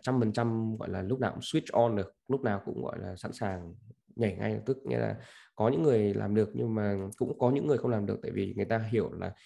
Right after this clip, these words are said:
khi mà, ờ, công ty, ừ, hỏi,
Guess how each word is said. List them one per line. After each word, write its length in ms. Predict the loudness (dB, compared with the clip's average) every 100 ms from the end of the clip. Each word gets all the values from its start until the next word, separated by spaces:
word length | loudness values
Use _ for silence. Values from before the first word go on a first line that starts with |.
| _ _
khi 180 | -2 2
mà, 340 | 2 2 0 -4 -10 -4
ờ, 300 | -2 0 -4 -6 -6 0
công 200 | 0 2
ty, 340 | 0 0 -2 -6 _ -20 -8
ừ, 80 | -6 -4 -8
hỏi, 320 | -8 -4